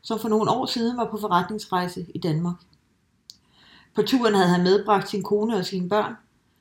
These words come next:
Sammen var familien blevet indlogeret på et pænt hotel i København, og imens børnene og konen pakkede ud,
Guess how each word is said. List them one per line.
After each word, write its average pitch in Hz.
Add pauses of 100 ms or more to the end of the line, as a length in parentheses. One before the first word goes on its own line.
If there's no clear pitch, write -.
(140)
Sammen 294
var 277
familien 269
blevet 233
indlogeret 226
på 214
et 208
pænt 214
hotel 208
i 208
København, 208 (420)
og 233
imens 254
børnene 131 (100)
og -
konen 240
pakkede 185
ud, 302